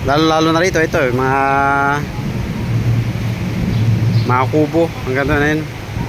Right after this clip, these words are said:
Sira lahat. Kubo hanggang doon sa may baba niya, Robby. Ito yung, ah, dinadayo ng mga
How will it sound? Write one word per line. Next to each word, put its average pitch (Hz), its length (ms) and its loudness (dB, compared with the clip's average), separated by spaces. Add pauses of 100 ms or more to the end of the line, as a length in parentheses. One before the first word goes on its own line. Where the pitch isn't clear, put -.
(220)
Sira 139 240 0
lahat. 143 240 0 (800)
Kubo 139 240 2
hanggang 139 240 4
doon 139 160 -2
sa 139 80 0
may 139 480 2
baba 127 240 0
niya, 123 160 0
Robby. 117 240 -6 (3250)
Ito - 80 -2
yung, 131 160 2
ah, 127 160 0
dinadayo 135 560 2
ng 131 160 2
mga 123 260 0